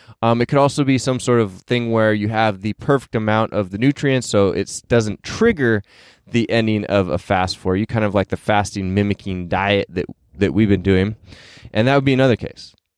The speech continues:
And they actually, the Prolon company actually sells these fasting bars that are supposed to be basically not triggering the body's response to breaking a fast.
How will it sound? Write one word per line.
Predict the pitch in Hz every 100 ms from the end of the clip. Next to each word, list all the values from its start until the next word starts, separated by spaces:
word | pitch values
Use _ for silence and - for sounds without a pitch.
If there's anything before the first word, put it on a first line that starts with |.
| _ _ _ -
And | 95 95
they | 107 107
actually, | 98 - - 98 95 95 - _ _ _
the | 90 87 85 80
Prolon | 127 127 101 92
company | 90 95
actually | 92 - 90
sells | - - 120 101 87
these | 85
fasting | - - 104 95 - 92 82 80
bars | 95 104 85 78 85
that | 87
are | 87
supposed | - - 110 107 101
to |
be | 92 92 82 _ - _ _ _ -
basically | 123 120 120 107 101 90
not | 76 95 107 110
triggering | - - 113 101 104 101 95 95 -
the | 87 90 90 87 87
body's | 80 101 101 90
response | 90 - 98 95 - - - -
to | - 85
breaking | 147 190 165
a | 98
fast. | - 53 - - -